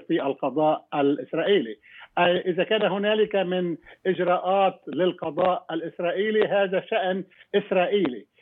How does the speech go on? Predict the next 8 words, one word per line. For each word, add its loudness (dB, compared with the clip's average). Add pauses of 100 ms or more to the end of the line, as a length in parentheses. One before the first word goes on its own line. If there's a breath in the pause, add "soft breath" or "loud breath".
(120 soft breath)
فلماذا 2
اليوم 0 (360 soft breath)
الإدارة 0
الأمريكية -2
تتدخل؟ -2 (280 soft breath)
ولماذا 2
الليبرالية 2
اليسارية -2